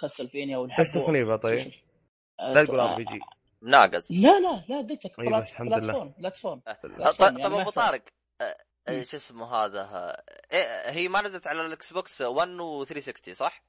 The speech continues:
Speaker 2: كله،
Speaker 1: إيه،
Speaker 2: كله، إيه.
Speaker 1: كله ما نزل
Speaker 3: حلو،
Speaker 1: على الإكس
Speaker 3: طيب.
Speaker 1: بوكس غير شيء.
Speaker 3: طيب، آه، يعني كل الأجهزة البي سي هذا أعتقد في الغالب الكل عنده.
Speaker 2: البلاي ستيشن لا، للأسف.
Speaker 3: البلاي ستيشن إيش اللي ما نزلت؟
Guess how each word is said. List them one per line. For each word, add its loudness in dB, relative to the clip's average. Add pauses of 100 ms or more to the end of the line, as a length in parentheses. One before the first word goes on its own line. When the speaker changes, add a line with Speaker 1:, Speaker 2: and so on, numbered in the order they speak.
Speaker 2:
كله، 4
Speaker 1:
إيه، 0
Speaker 2:
كله، -2
إيه. -4
Speaker 1:
كله -2
ما 0
نزل 0
Speaker 3:
حلو، 4
Speaker 1:
على 6
الإكس -4
Speaker 3:
طيب. 0
Speaker 1:
بوكس -10
غير -6
شيء. -10
Speaker 3:
طيب، 0
آه، -14 (260)
يعني -2
كل -8
الأجهزة -4
البي -10
سي -10
هذا -2
أعتقد -10 (260)
في -10
الغالب 0
الكل -12
عنده. -10
Speaker 2:
البلاي 0
ستيشن -2
لا، -8
للأسف. -10 (880)
Speaker 3:
البلاي -20
ستيشن -8
إيش -2
اللي -6
ما -2
نزلت؟ -6